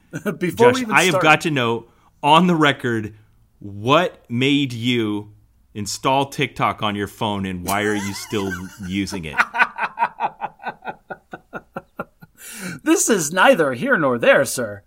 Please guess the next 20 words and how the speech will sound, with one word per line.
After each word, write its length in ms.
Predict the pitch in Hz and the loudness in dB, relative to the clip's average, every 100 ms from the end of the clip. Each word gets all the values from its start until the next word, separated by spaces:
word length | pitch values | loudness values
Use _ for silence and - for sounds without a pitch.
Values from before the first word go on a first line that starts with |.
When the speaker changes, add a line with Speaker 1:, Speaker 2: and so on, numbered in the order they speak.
| _ _ - | _ _ 0
Speaker 2:
Yeah, 140 | 143 | 4
I 200 | 139 139 | 8 8
know 240 | 139 156 240 | 8 6 6
it's 220 | 202 - | 4 2
not, 260 | 127 104 107 | 2 2 2
and 160 | 123 | 2
I 100 | 120 | 2
still 280 | 117 - 165 | 0 -2 -2
wanna 260 | 160 147 123 | 0 0 2
know. 340 | 139 165 - | 2 0 -4
Speaker 1:
<laughs> 60 | - 349 - - - _ _ - | -12 -12 -10 -12 -12 _ _ -10
Okay, 440 | - 208 - 170 165 | -4 -4 -2 -6 -4
okay. 140 | 175 | -8
Speaker 2:
'Cause 160 | - - | -4 4
I, 340 | 180 226 240 - | 6 6 4 4
I 200 | 156 208 | 4 4
still 220 | - 233 | 0 0
haven't, 640 | 214 208 196 104 92 - - - | 6 6 6 0 -8 -16 -20 -12
Speaker 1:
So, 260 | - 180 139 | -2 4 4
Speaker 2:
but 320 | 123 - | 4 -4